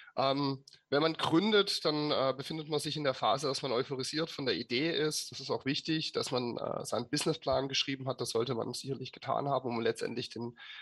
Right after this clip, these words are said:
Markt zu prüfen, die Zahlen zu verifizieren, um sich eben ganz sicher zu sein,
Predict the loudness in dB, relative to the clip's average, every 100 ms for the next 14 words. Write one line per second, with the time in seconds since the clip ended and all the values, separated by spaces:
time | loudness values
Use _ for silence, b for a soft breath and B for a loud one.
0 | B 2 4 2 0 -4 -4 0 0 0
1 | -2 -4 -4 -2 2 4 4 2 0 2
2 | 2 0 -6 -8 0 2 2 -2 -4 -4
3 | -2 0 2 0 0 0 0 2 4 4
4 | 4